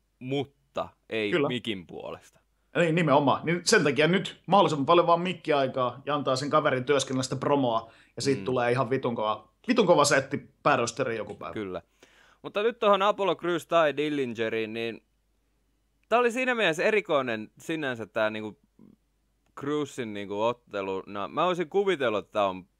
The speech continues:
Speaker 1: squashi sinänsä, että koska se yritetään saada uusi tällainen lihaksikas, helkkarin atleettinen kaveri niinku heti overiksi, mutta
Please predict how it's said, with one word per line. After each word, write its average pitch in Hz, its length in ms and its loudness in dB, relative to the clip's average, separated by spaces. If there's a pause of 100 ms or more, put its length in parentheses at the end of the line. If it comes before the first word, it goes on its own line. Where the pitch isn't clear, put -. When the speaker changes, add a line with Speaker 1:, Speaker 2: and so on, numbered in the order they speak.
Speaker 1:
squashi 127 580 -2 (360)
sinänsä, 127 500 -4
että 98 180 -6
koska 104 240 -8
se 117 60 -2
yritetään 117 320 -2
saada 117 340 0
uusi 110 380 -6 (720)
tällainen 101 500 0 (340)
lihaksikas, 135 800 4 (240)
helkkarin 127 720 2
atleettinen 104 1040 0
kaveri 107 440 0
niinku 92 280 -10
heti 101 300 -2
overiksi, 107 460 -4
mutta 104 220 -8